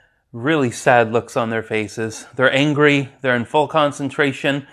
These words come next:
the resting you-know-what face. I am that person most of the time. And I never really realized that I was that person. And I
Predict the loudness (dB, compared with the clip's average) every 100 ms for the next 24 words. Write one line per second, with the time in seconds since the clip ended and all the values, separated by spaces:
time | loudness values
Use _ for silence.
0 | -20 -8 -2 2 0 -2 -2 -2 -2 -4
1 | -4 0 0 0 -2 -4 -6 -4 -4 -10
2 | -18 _ _ _ _ _ _ _ _ _
3 | 2 4 6 6 2 -2 -8 -12 -8 -6
4 | -8 -12 -4 -4 -2 -4 -4 -8 -10 _
5 | -6 -6 -10 -6 -4 -6 -8 _ _ -10
6 | 2 4 6 4 6 6 4 2 0 -8
7 | -2 2 4 4 2 -6 -20 -12 -2 0
8 | 0 -4 -4 -6 -8 -12 -14 _ _ _
9 | _ _ 2 6 6 2